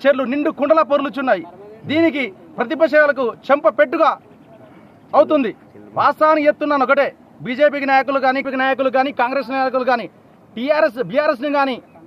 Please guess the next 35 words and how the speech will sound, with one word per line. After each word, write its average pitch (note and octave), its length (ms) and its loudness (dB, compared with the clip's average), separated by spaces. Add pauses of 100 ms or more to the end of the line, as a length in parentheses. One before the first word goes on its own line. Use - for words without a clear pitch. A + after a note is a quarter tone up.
(380)
కేసీఆర్ని D4+ 500 0
కానీ, C#4 280 -2
మా A3+ 140 0
పద్మా B3+ 340 0
దేవేందర్ D4+ 400 2
రెడ్డి D4 180 -2
గారిని C#4 400 0 (320)
అవహేళన D#4+ 500 2
చేసి C#4 160 -2
మాట్లాడితే C#4 540 0 (320)
వారికి B3 240 0
తగిన B3+ 220 0
బుద్ధి B3+ 200 -4
కంపల్సరీగా C4 440 2
చెప్తాము. D#4 520 2 (340)
ఆ - 120 4
రోజు C#4 220 4
అవహేళన C#4 280 2
మాట్లాడిన B3+ 420 -2
క్యాండిల్, B3 280 -2
అవహేళన C4 380 2
మాట్లాడిన B3+ 360 -2
క్యాండిల్ B3 280 -2
ఎవరైనా E4 320 2
సరే C#4+ 220 0
రండి, D#4 260 0
చూపిస్తాం. D4 500 -2
బచ్చిరాపల్లిలో C4+ 580 -2 (240)
నిండు C#4 240 -2
కుండలా C#4 360 2
పారుచున్న C#4 480 0
గోదావరి D#4 500 4
ఎక్కడ, C4 220 0
కాళేశ్వరం D4 460 2
ఎక్కడ, B3 280 0